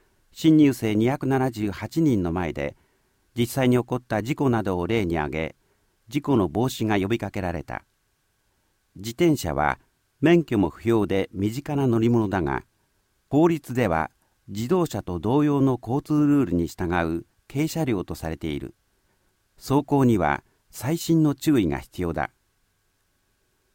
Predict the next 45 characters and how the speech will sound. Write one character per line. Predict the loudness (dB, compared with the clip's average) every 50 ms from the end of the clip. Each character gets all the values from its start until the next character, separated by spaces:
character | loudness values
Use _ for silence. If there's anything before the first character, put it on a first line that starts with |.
| _ _ _ _ _ _ _ _ _ _ _ _ _ _ _ _ _ -2
悪 | -2 -2 0 0 -2 -2
質 | -2 -4 0 4
運 | 6 6 6
転 | 4 2 0 2 2
に | 2 0
罰 | 0 -2 -4 -6 -6
則 | -4 -4 -4 -4 -2 -4 -2
を。 | -2 -2 -4 -6 _ _ _ _ _ _ _ _ _ _ _ _ _ _ _ _ _ _ _ _ _ _
自 | -6 -6 -6
転 | 0 2 2 2 2
車 | 2 -2 -4
で | -4 -4
走 | -4 -4 -6 -8 -8
行 | -4 -4 -2 -2 -2
し | -4
て | -4 -4 -4
い | -2
た | -2 -4
高 | -6 -4 -8 -8 -4
校 | -2 0 0 0
生 | -2 -4 -6 -4
が | -2 -2 -4 -4 -6 -8 _ _ _ _ _ _ _ _ _ _ _ -2
前 | 0 2 4 6 6
に | 6 4 2
い | 2
た | 0 -4 -4
女 | -4 -6 -6
性 | -4 -2 0 0
に | 0 0
衝 | -2 -2 -6 -6
突。 | -6 -6 -8 -12 -12 -12 -20 -20 _ _ _ _ _ _ _ _ _ _ _ _ _ _ _ _ _ _ _ _
高 | -4 -4 -2
校 | 0 2 2 2 2
生 | 2 0 0 2
に | 2 2 0 0
五 | -2 -4
千 | -2 0 2 4 4 4
万 | 4 4 4 4
円 | 4 4 4 4
も | 2 2
の | 0 0
支 | -2 -4 -8
払 | -6 -4 -2 0 0 0
い | 0
が | 0 0 0 -2